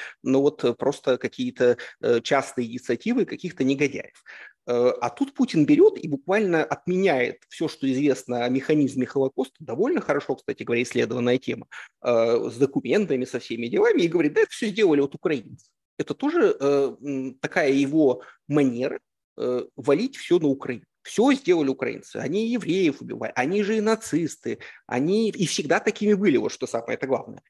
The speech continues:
И, и памятники ставят Бандере, а вы вот их защищаете, а вы им шлете оружие, а они же вот негодяи. Все вот он ходит вокруг этого.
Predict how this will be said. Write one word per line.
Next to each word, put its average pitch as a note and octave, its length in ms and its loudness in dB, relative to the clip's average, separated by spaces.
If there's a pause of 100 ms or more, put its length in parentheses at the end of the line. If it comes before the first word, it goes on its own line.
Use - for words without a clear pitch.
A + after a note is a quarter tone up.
(200)
И, - 100 -2
и D3+ 440 -2
памятники G#3 560 -2
ставят F3 360 -4
Бандере, C#3+ 640 -2 (260)
а D#3 100 -4
вы G#3+ 140 2
вот G#3 200 4
их G3+ 120 2
защищаете, D3 880 0
а A2+ 60 -4
вы G3 160 0
им F#3+ 80 -8
шлете F3 420 0
оружие, C#3 600 -2
а B2 160 -6
они F3+ 200 -4
же F3+ 100 -6
вот F3+ 220 -4
негодяи. C3+ 500 -4 (180)
Все D#4+ 280 2
вот D4+ 200 0
он A3+ 120 -2
ходит G3+ 300 -2
вокруг - 280 -2
этого. - 280 -8